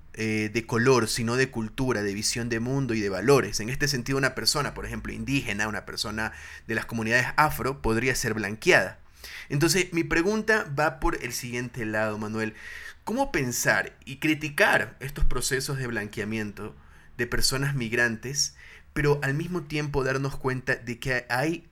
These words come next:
algo que, que lo hacen como una manera de adaptarse para poder sobrevivir? ¿No verdad?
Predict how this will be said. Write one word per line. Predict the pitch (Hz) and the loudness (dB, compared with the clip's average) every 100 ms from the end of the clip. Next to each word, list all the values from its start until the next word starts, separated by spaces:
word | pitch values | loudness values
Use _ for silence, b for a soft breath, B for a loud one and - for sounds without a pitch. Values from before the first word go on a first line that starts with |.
| - | -10
algo | - - 165 143 139 | -2 0 0 0 0
que, | 127 107 - B B B B _ | 2 0 -2 B B B B _
que | 135 120 | -2 0
lo | 120 123 131 | 2 4 6
hacen | 143 - 151 147 147 | 6 4 4 -2 -8
como | - 123 113 | -6 -4 -4
una | - 139 139 | -4 -2 0
manera | 123 123 127 131 | -2 0 2 2
de | 117 113 - - | 2 0 -2 0
adaptarse | 120 113 110 - 147 151 - - 156 | 2 2 -2 -4 0 2 2 2 2
para | 143 113 110 | 0 0 0
poder | - 113 117 123 127 | 0 2 2 2 0
sobrevivir? | - 117 107 104 104 131 156 104 - B B B B B B B | 0 0 0 0 0 2 4 2 -4 B B B B B B B
¿No | - 117 | -4 0
verdad? | 113 120 143 160 | 4 8 8 8